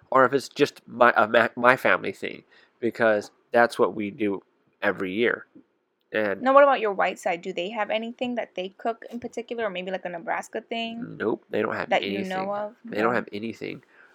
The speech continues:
Speaker 1: My dad
Speaker 2: So it's
Speaker 1: came
Speaker 2: just whatever they cook, they cook, and that's what you're eating?
Speaker 1: I mean, it's New Year's, so they'll make, like, a,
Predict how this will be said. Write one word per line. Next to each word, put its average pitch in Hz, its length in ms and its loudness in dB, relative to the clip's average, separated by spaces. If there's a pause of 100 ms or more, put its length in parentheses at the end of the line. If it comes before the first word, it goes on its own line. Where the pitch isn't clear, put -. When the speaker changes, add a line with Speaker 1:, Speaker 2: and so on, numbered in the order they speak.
Speaker 1:
My 110 220 4
dad 107 280 4
Speaker 2:
So 226 100 4
it's 208 160 6
Speaker 1:
came 110 60 -2
Speaker 2:
just 202 140 -8
whatever 190 240 -2
they 180 100 -4
cook, 185 300 -6
they 175 100 -6
cook, 196 280 -4
and 214 120 -8
that's 214 140 -8
what - 120 -16
you're 196 100 -8
eating? 196 320 -8 (420)
Speaker 1:
I 143 80 4
mean, 143 180 2
it's 160 200 -2
New 123 120 2
Year's, 127 260 2
so 117 100 4
they'll 113 160 2
make, 117 220 0
like, 110 180 -4
a, 107 80 -6